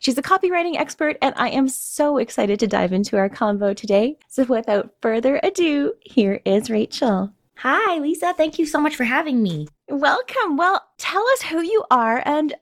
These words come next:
Speaker 1: what you're passionate about.
Speaker 2: I mean, that is a long answer, but I will
Speaker 1: <laughs>
Speaker 2: try to keep it brief.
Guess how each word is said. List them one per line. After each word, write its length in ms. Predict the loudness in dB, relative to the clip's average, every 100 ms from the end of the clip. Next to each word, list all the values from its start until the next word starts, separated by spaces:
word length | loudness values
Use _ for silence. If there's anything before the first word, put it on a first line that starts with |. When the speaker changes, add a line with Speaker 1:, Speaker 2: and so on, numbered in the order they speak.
| _
Speaker 1:
what 300 | -2 0 2
you're 100 | 0
passionate 480 | 0 -2 -2 -2 -2
about. 440 | 0 2 0 -4 _ _
Speaker 2:
I 100 | -2
mean, 340 | 0 0 -2 0
that 260 | 0 2
is 120 | -2
a 60 | -4
long 320 | -2 -2 -2
answer, 300 | -6 -6 -4
but 160 | 0 4
I 100 | 4
will 160 | 2
Speaker 1:
<laughs> 0 |
Speaker 2:
try 640 | -2 0 2 2 -2 -6 -6
to 100 | -8
keep 260 | -2 -2 -2
it 80 | -4
brief. 200 | -6